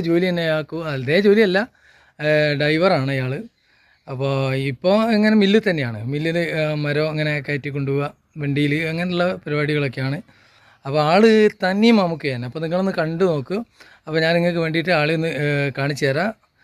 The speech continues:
അപ്പോൾ നിങ്ങളൊന്ന് പരിചയപ്പെടും. ഇതിപ്പോൾ സ്ഥലം എന്ന് പറയുന്നത് ഇവിടെയാണ്, ഏ, കുറ്റ്യാടി കോഴിക്കോട്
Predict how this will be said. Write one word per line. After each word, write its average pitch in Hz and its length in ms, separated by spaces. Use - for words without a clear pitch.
അപ്പോൾ 143 120
നിങ്ങളൊന്ന് 151 300
പരിചയപ്പെടും. 147 440
ഇതിപ്പോൾ 160 220
സ്ഥലം 175 320
എന്ന് 233 140
പറയുന്നത് 185 320
ഇവിടെയാണ്, 160 380
ഏ, 147 60
കുറ്റ്യാടി 185 460
കോഴിക്കോട് 160 420